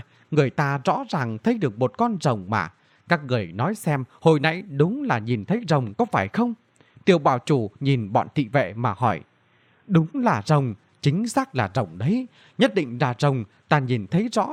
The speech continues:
ràng mà." Bọn thị vệ khẳng định. Trung niên nhân tử tốn mà nói, "Người trong lúc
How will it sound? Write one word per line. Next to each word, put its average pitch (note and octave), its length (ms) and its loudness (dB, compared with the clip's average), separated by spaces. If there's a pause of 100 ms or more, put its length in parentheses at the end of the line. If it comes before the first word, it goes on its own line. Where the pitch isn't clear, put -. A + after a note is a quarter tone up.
ràng D3 300 -4
mà." C#3 160 0 (640)
Bọn B2 340 2
thị C3 140 0
vệ G#2 260 -2
khẳng F2+ 240 -6
định. A2+ 160 0 (580)
Trung C#3+ 200 2
niên A#2 180 0
nhân A#2 220 -2
tử G#2 340 -2
tốn G3+ 260 -2
mà C3+ 180 -4
nói, G3 340 0 (400)
"Người B2+ 380 2
trong E3+ 180 -2
lúc - 140 -2